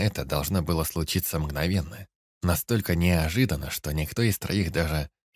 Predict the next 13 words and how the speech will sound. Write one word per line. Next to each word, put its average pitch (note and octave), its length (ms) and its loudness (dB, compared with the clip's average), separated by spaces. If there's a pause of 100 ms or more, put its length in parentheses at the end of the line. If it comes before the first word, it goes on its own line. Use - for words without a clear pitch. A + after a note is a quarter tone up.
выстрелить E2 580 0
не D2+ 80 -2
успел. - 460 -4 (400)
Хотя, F#2+ 600 -2 (580)
даже A2 340 0
если G#2+ 460 0
и G#2+ 120 2
стреляли, F#2+ 760 0 (260)
в D#2+ 100 -4
деревне G2+ 460 2
могли F2+ 340 2
не F#2 140 2
услышать. - 640 -2